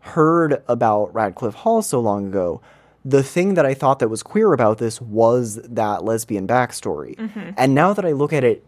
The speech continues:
Speaker 1: again, and I also want to say that my dear friend Odessa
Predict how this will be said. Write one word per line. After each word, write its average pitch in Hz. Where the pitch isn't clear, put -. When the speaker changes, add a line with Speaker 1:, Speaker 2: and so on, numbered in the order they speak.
Speaker 1:
again, 104
and 143
I 151
also 156
want 123
to 104
say 107
that 98
my 107
dear 117
friend 113
Odessa 98